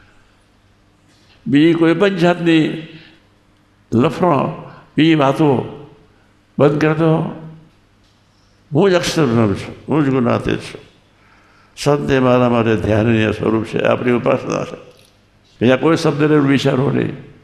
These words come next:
હું ગુનાતીત છું. સંત એ મારા માટે ધ્યાનનીય સ્વરૂપ છે. એવા ભાવથી આપણે ભજન કરવાનું છે, આનંદમાં રહેવાનું છે. જય સ્વામિનારાયણ. હરિ આપણે જન્મ લેવો જ નથી,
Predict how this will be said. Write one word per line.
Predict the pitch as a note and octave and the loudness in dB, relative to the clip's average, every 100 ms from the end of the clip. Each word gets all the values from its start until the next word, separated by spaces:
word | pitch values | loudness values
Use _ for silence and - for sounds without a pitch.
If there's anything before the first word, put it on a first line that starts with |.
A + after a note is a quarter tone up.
| _ _ _ _ _ _ _ _ _ _ | _ _ _ _ _ _ _ _ _ _
હું | A2+ B2 | 0 2
ગુનાતીત | A#2 G#2+ G2 F2 - - | 2 2 0 -2 -4 -6
છું. | - - - - - _ - - | -10 -16 -20 -20 -20 _ -14 -4
સંત | A2+ A2+ A2+ | -2 0 0
એ | G#2+ | 0
મારા | G2 G2+ G#2 | 2 0 0
માટે | G2+ G2 F#2+ | 0 -2 -2
ધ્યાનનીય | E2+ F#2+ F2+ G#2+ G2+ | -2 -2 0 -2 -4
સ્વરૂપ | G2 G2 G#2 A2 | -4 -4 -4 -4
છે. | - - - _ _ _ _ _ _ _ - - - | -8 -14 -16 _ _ _ _ _ _ _ -20 -10 -2
એવા | G2 G2 | 0 0
ભાવથી | G2 G#2 G#2+ - G2+ | 0 2 0 0 -2
આપણે | G2 G2 | 0 -2
ભજન | F#2 G2 G2 | 0 0 0
કરવાનું | G2 G#2 G#2+ G#2 G#2+ | 0 0 0 0 -2
છે, | - A#2 B2+ - - _ _ _ - | -4 -6 -6 -12 -20 _ _ _ -6
આનંદમાં | G#2+ G2+ G#2+ G#2+ A2 | -2 -2 0 0 0
રહેવાનું | A2+ A2+ A#2 A2+ | 2 0 0 -2
છે. | A#2 B2 B2+ B2+ - - - - _ | -2 -6 -6 -8 -18 -20 -20 -20 _
જય | G#2+ G#2 | -2 -2
સ્વામિનારાયણ. | - G#2 G#2+ G#2 G#2 A2+ B2 B2 B2 - - _ _ _ _ - | -2 -2 -2 0 0 -2 -2 -6 -10 -18 -20 _ _ _ _ -2
હરિ | A2 A2+ | 0 2
આપણે | A2+ A2+ G#2+ | 2 0 0
જન્મ | G2+ G#2 A2 | 2 2 2
લેવો | G#2 G#2+ A2+ | 0 2 0
જ | A2 | 0
નથી, | A2 A2 A#2 | -2 0 0